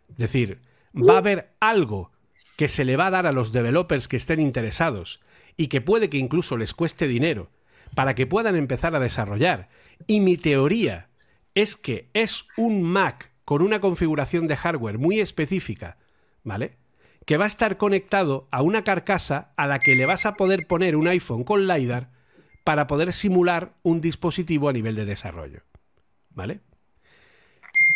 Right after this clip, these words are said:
Porque, ¿y por qué digo esto? Porque eso es lo que ha, ha estado usando el equipo de desarrollo de Apple en los últimos años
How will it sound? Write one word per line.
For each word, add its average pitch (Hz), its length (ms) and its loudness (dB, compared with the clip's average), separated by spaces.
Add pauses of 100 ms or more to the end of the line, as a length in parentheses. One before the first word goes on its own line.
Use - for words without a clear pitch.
(320)
Porque, 143 600 2
¿y 160 100 2
por 143 180 0
qué 220 100 2
digo 214 200 2
esto? - 420 -4 (140)
Porque 147 520 -2
eso 240 320 0
es 226 120 -4
lo 160 160 2
que 185 120 0
ha, 202 40 0 (240)
ha 175 100 2
estado 180 380 0
usando 151 560 -2
el 131 160 -2
equipo 185 300 -2
de 202 100 0
desarrollo 175 460 0
de 160 120 0
Apple 165 300 -2
en 98 80 -8
los 104 160 -10
últimos 180 360 -2
años 151 400 0